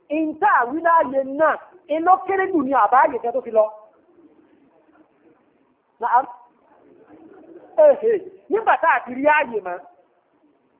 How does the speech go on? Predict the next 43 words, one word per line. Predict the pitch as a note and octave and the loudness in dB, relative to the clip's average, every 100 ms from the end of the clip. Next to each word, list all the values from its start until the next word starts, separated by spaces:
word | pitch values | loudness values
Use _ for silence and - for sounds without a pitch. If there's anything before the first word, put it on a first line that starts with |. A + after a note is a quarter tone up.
| _ _ _ _ A#3+ | _ _ _ _ -6
a | B3 | -6
sì | G3+ | -2
lẹ́rìí | G3+ C4 G#3 | 0 0 2
lórí | G#3+ G3+ | -2 -2
rẹ̀. | D#3+ - | -8 -10
Gbogbo | G3+ B3+ G3 | -10 -8 -6
ẹ̀ | C4 | -6
ń | C4 | -6
bá | B3+ | -6
jalè | B3+ G#3 F#3 | -4 -6 -6
nù | F#3+ G#3+ | -8 -6
ẹ̀sìn. | C4+ C4 F#3+ D3 C3+ _ _ _ _ _ _ _ _ _ _ _ _ _ _ _ _ _ _ _ _ _ _ _ _ _ _ A3 | -6 -8 -16 -20 _ _ _ _ _ _ _ _ _ _ _ _ _ _ _ _ _ _ _ _ _ _ _ _ _ _ _ -10
Kí | |
wọ́n | G#3+ | -4
wá | G#3+ G#3 | -2 -2
gé | - F#3+ | -2 -6
lọ́wọ́ | G3 G#3+ G#3+ | -2 -2 -4
kan, | E3 D3 _ _ | -8 -20 _ _
ibi | A3 G3+ B3 | -20 -16 -12
ẹ̀ | B3+ B3 - | -10 -10 -10
gé | B3+ | -12
nù | A#3+ A#3 | -12 -10
ọwọ́ | G3+ G#3+ G3 F3+ | -6 -4 -2 -4
rẹ̀, | F3 F3 _ _ | -8 -14 _ _
kò | F#3+ | -12
síbi | F#3 G#3+ G3+ | -12 -16 -20
tí | - | -6
ọwọ́ | C4 C4+ A#3+ | -6 -4 -8
ẹ̀ | |
máa | F#3 G#3+ | -10 -10
nù | G3 | -8
àlùwàlà | G3 E3 D3+ | -6 -8 -10
má, | E3+ | -14
kò | - E3 | -20 -20
sí | - F#3 | -20 -10
nù | A3 | -6
àlùwàlà | A3 D#3+ | -6 -8
tiẹ̀ | - D#3 | -10 -16
mà | C#3+ | -18
tí | E3+ | -14
ọwọ́ | F3 | -12
ẹ̀ | |
mà. | F3+ | -12